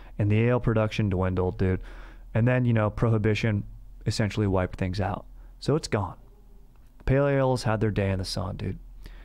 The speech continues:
And pale ale is a very photographic beer as well, dude. I often find myself, dude, when I'm trying to fall asleep at night,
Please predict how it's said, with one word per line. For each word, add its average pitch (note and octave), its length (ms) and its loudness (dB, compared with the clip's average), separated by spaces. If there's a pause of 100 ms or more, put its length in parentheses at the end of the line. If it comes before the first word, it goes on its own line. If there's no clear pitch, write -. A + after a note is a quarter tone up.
(720)
And A#2 260 2 (1500)
pale D#3 220 4
ale D3 220 2
is A2 100 0
a G#2 40 2
very G#2 240 2
photographic G2 640 -2
beer G2 180 0
as - 100 -6
well, - 240 -4
dude. - 160 -8 (360)
I C3+ 320 2 (100)
often B2+ 380 0 (420)
find G#2 220 0
myself, G#2 400 0
dude, A2+ 120 0
when G2+ 100 0
I'm F#2+ 60 -2
trying G#2 180 0
to - 40 -8
fall G#2 160 0
asleep G2+ 260 -2
at G2+ 80 0
night, G2 300 0